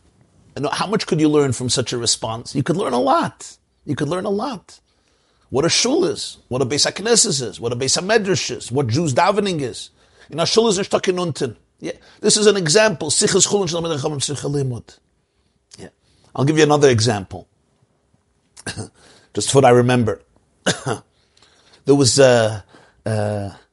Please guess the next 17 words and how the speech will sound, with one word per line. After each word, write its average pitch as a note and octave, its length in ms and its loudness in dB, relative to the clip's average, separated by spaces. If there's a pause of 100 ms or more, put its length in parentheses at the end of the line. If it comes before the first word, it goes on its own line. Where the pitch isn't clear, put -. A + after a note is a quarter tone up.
(580)
was G2 140 -4
once C3+ 180 2
a C#3+ 40 0
Farbrengen. A#2 640 2 (1080)
I B2+ 40 -6
think - 240 0
it D#3 40 0
was C3+ 160 2
Par-, - 300 -8
Parshas D#3+ 420 0
Vayechi C#3+ 420 -2
Tovshin - 400 -2
Mem C#3 220 -4
Zayin, A2+ 520 -2
winter F3 380 0
nineteen C#3+ 380 -6
eighty-seven. A2 600 -4